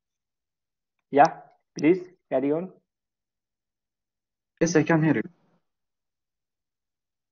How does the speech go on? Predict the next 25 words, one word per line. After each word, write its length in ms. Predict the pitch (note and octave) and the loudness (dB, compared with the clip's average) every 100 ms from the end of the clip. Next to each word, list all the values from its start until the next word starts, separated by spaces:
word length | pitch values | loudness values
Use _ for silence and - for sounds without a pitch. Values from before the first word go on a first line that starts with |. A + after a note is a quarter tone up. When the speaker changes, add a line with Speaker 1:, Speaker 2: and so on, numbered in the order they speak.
| _ _ _ _ _ _ | _ _ _ _ _ _
Speaker 1:
Yeah, 320 | C#3+ D3 E3 | 4 6 6
Ahmad, 320 | F#3 D#3+ C3 | 6 4 2
uh, 120 | C#3 C3+ | 4 6
you 140 | D3+ | 6
are 80 | D3+ | 4
saying 220 | D#3+ D#3+ | 2 0
something. 320 | D3+ B2 A#2+ A#2 _ _ _ _ _ _ _ _ _ _ _ _ _ _ _ _ | -2 -4 -8 -12 _ _ _ _ _ _ _ _ _ _ _ _ _ _ _ _
Speaker 2:
Yes, 200 | E3 F3+ | -2 0
I 80 | C#3+ | 2
am 140 | D3+ | 2
asking, 580 | D3 E3 - - C3+ B2+ | 2 0 -4 0 2 4
uh, 400 | B2 A#2 A2+ A2+ - _ _ _ - | 4 4 4 2 -2 _ _ _ -8
because, 400 | C3 C3 D3+ B2+ | -6 0 0 2
uh, 300 | B2+ A#2 A2+ - _ _ _ | 2 2 0 -2 _ _ _
I 140 | - C3 | 0 2
went 300 | C#3+ E3 D#3 | 4 2 2
to 200 | C3+ A#2 | 2 4
a 280 | - - A#2 | 2 2 0
grocery 560 | B2+ D3+ D3 C3 A#2 | 2 2 2 0 0
and 260 | A2+ A2+ A#2 | 0 -2 -2
I 60 | B2 | -4
see 240 | - C#3+ | 0 -2
the 220 | B2 A#2+ | 0 -2
sprinkler 640 | - - C#3+ D3 C#3 A#2+ A2+ | -6 -2 0 0 2 0 2
system, 520 | D3+ C#3+ - B2 | 0 -2 2 2